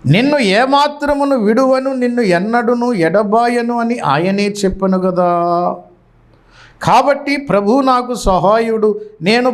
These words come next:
భయపడను, నరమాత్రుడు నాకేమి చేయగలడు" అని మంచి ధైర్యముతో చెప్పగలవారమై ఉన్నాము. ధైర్యము. అప్పు లేనోడు ధైర్యంగా పడుకుంటాడండి, నిశ్చింతగా పడుకుంటాడు. అప్పు చేసినోడికి నిద్ర పట్టదు.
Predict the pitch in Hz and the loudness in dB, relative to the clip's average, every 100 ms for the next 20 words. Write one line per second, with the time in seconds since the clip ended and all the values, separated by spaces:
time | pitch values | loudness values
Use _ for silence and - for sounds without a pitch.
0 | 170 160 240 - 226 226 220 165 175 190 | 0 2 2 0 -2 -4 -2 0 0 0
1 | 196 196 196 190 170 - 165 185 180 - | 0 0 -2 0 0 -2 -2 -2 -2 -2
2 | 151 170 156 160 151 143 143 139 139 127 | -2 2 2 2 2 2 0 -2 -4 -8
3 | 123 139 180 202 202 202 208 226 262 170 | 0 2 4 2 2 0 2 2 2 2
4 | - - - - _ - 180 - - 240 | 0 -4 -18 -20 _ -2 -2 -2 -2 -2
5 | 233 226 220 214 214 214 214 214 202 202 | 2 2 2 2 0 -2 -2 -4 -6 -6
6 | 190 190 180 147 - 123 156 226 233 220 | -2 -2 -2 -6 -10 0 2 4 4 2
7 | 233 214 185 - - _ _ - - - | 0 -4 -6 -12 -20 _ _ -20 -20 -20
8 | - - - - 147 151 - 254 254 254 | -20 -20 -20 -6 -4 -2 -4 0 2 2
9 | 254 254 233 220 226 233 233 220 190 185 | 2 2 2 2 2 0 0 0 0 -2
10 | 180 175 170 143 107 - - - 156 190 | -4 -4 -2 -2 -4 -10 -18 -4 -2 -2
11 | - 247 226 226 196 202 170 165 147 131 | 0 0 2 2 2 0 0 -2 0 -2
12 | - - - - - - - - - - | -2 -10 -20 -20 -20 -20 -20 -20 -20 -20
13 | - - 135 151 156 220 226 185 202 196 | -20 -6 -2 -2 0 0 0 0 0 2
14 | 190 185 156 151 165 143 113 104 | 2 2 2 4 2 0 -2 -8